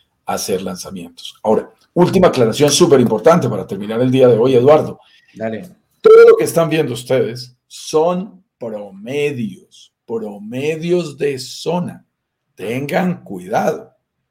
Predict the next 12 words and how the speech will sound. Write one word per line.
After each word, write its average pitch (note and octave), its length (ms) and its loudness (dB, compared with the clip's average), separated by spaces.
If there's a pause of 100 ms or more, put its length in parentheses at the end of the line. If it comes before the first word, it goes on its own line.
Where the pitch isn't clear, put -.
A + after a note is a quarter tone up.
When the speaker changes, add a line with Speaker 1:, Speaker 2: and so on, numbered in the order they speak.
(240)
Speaker 1:
Un - 180 -20
promedio D#3 600 2
no A#2 180 -8
es B2+ 200 -10
una C3+ 240 -12
garantía G#2+ 1120 -12 (800)
para F2+ 360 -14
nada C3 680 -4
de F#2 200 -20
que - 200 -18
tu G3+ 300 -4
proyecto E3 960 -6